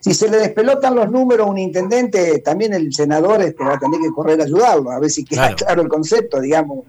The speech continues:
Speaker 1: en, en, en alguna cuestión. Este, eh, de acá los municipios de nuestra región, gobernados por distintos colores políticos, eh, acá hay dos gobernados por el justicialismo que están terminando ahora el dos mil quince, más allá de que San Jaime se haya recuperado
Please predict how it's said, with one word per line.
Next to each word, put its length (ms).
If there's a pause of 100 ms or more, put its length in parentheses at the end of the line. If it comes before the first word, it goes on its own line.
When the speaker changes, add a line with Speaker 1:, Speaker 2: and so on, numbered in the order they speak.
(100)
Speaker 1:
en, 140
en, 240
en 120
alguna 360
cuestión. 480 (320)
Este, 960 (720)
eh, 340
de 80
acá 220
los 160
municipios 540
de 40
nuestra 260
región, 680 (240)
gobernados 580
por 160
distintos 440
colores 320
políticos, 840 (160)
eh, 120
acá 200
hay 100
dos 220
gobernados 480
por 160
el 60
justicialismo 680
que 100
están 200
terminando 480
ahora 100
el 80
dos 100
mil 220
quince, 400
más 140
allá 160
de 80
que 80
San 180
Jaime 320
se 100
haya 160
recuperado 720